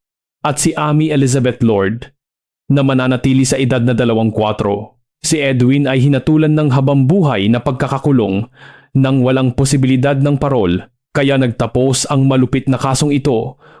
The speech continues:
ngunit ang alaala nito ay nananatili pa rin. Nakakatakot isipin na ang bilang ng mga biktima ay maaaring umabot sa tatlo,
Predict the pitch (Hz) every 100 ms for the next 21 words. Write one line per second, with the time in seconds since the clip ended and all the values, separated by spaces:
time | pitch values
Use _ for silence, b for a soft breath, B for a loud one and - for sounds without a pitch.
0 | - 139 202 202 190 165 156 143 139 151
1 | 160 156 143 139 113 - - 143 139 135
2 | 139 131 147 147 151 143 139 120 87 -
3 | _ _ B B 156 185 208 202 208 190
4 | 180 180 165 147 139 117 104 92 85 -
5 | _ _ 127 120 123 117 156 170 165 156
6 | 147 143 131 113 135 135 - 123 107 95
7 | - B B - 143 131 117 113 120 135
8 | 139 147 127 143 156 151 156 151 156 135
9 | 123 113 - -